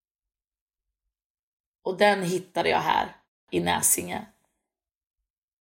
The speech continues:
Frihetskänslan, den finns där på så många sätt. Jag kommer ihåg min första pojkvän.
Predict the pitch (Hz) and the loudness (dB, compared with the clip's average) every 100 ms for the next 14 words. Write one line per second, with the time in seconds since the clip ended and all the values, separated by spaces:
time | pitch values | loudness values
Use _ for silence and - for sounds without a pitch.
0 | _ _ - 247 214 214 214 240 233 220 | _ _ -4 0 2 2 2 2 2 2
1 | 202 185 175 - _ _ _ _ _ _ | 2 0 -2 -18 _ _ _ _ _ _
2 | _ - _ _ - 226 254 240 220 180 | _ -20 _ _ 0 2 0 -2 2 2
3 | 180 185 202 214 190 190 - - - - | 2 -2 2 0 0 0 0 0 -2 -12
4 | _ - - _ _ _ _ _ _ _ | _ -6 -6 _ _ _ _ _ _ _
5 | _ _ _ _ _ _ - - 175 170 | _ _ _ _ _ _ -20 -4 -2 0
6 | 196 202 190 190 - 208 - 165 185 175 | 0 2 2 0 2 2 2 0 2 0
7 | - 180 | 0 0